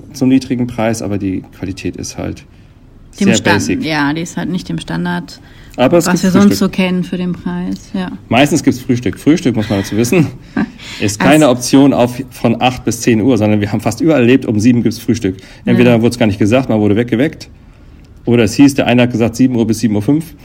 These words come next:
Speaker 1: der eine
Speaker 2: Hm.
Speaker 1: hat gesagt, um acht. Und, äh,
Speaker 2: Flores ist eine Frühaufsteherinsel.
Speaker 1: Was auch Sinn macht, da es praktisch einfach dunkel wird und
Speaker 2: Ja.
Speaker 1: es nicht viel Licht gibt. Manchmal gibt's auch gar keine Elektrizität, um, es ist aber selten. Das muss man sich dann aussuchen. Aber wenn es,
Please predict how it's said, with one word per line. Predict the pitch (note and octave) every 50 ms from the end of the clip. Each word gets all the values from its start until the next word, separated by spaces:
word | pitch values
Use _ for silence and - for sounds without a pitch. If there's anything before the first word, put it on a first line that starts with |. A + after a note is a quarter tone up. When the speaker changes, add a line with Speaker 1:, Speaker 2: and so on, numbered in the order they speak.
| - - - - -
Speaker 1:
der | - G#2
eine | A2 A#2 A#2+ B2
Speaker 2:
Hm. | A#2+
Speaker 1:
hat | A#2+
gesagt, | - A#2 G#2+ A#2 A2+ G#2+ -
um | G#2 - -
acht. | C3 D3+ D#3+ - - - - - - - - - - - - - - -
Und, | - A#2 A2 A2 G#2 G2 A2 A2
äh, | A2 G#2 G#2 G2+ G2+ G2+ G2+ G2+ G2 G2 - - - - - - - - - - -
Speaker 2:
Flores | - - A#3 A#3+ B3+ C#4 C4+ A#3
ist | G#3+ -
eine | - G#3 G#3+ G#3+
Frühaufsteherinsel. | - - G3 E3 D3+ D#3 - - - C#3 C3 - C#3 D3+ D#3 - B2 - - - - - - - - -
Speaker 1:
Was | - A2 D3 - F#3+
auch | D3 G#2+
Sinn | G#2+ B2 F3 G3+ D#3+
macht, | A2 A#2+ C3+ B2 - - -
da | B2+ B2+ B2
es | B2 B2 -
praktisch | - - C#3 C#3 - C#3+ B2+
einfach | A#2+ A#2+ A2 A#2 G2+
dunkel | G2 - C#3 D3 G#3 - F3 F3
wird | F#3 F3+ F#3+ G3 -
und | - - C3+ A#2+ A2 - - - - - - - - - -
Speaker 2:
Ja. | G3 F#3+ G3
Speaker 1:
es | F#3+ F#3 D#3+
nicht | D3+ D#3+ - G#3+
viel | - - D#3+ D#3+
Licht | D#3+ E3 D#3 D#3 -
gibt. | - D#3 - -
Manchmal | A#2+ A#2+ A#2+ B2 G#2+
gibt's | G#2 - G2+
auch | G2 -
gar | - B2+ D#3
keine | D#3 - D#3 D3+ D3 C#3 C3
Elektrizität, | B2+ C3 C3+ C3+ - C#3+ B2 C#3 B2+ B2+ C#3 C3 -
um, | - A#2 A#2 - -
es | A2 A2+ G#2 - -
ist | - A#2+ -
aber | G2+ G2+ F2+
selten. | F2 F2 F2 F2 - E2
Das | G#2 G#2 - -
muss | - G#2 G2+ G2+ G#2
man | F2+
sich | F#2+ G2
dann | - G#2 F#2
aussuchen. | C2 F2+ - - - - -
Aber | - A2+ A#2+ A#2+
wenn | C3 C3
es, | C3 B2+ -